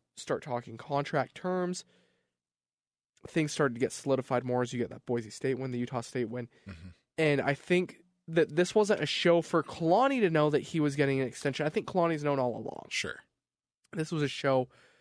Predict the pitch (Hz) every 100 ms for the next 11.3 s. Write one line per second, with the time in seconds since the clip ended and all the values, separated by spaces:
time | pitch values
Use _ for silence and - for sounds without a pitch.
0 | _ _ _ _ - 151 147 135 - 135
1 | - 196 220 208 147 131 139 - 160 139
2 | - _ _ _ _ _ 156 156 139 147
3 | 147 143 151 - 156 143 139 135 170 180
4 | - 131 123 - 131 131 135 147 - _
5 | _ _ _ _ _ - 135 123 120 135
6 | 139 139 143 - 139 131 120 - _ _
7 | _ 151 - 165 165 127 120 131 98 90
8 | 156 139 123 120 - 139 123 117 120 120
9 | 117 117 _ _ - - 147 143 139 143
10 | _ _ _ _ _ _ _ _ _ _
11 | - 143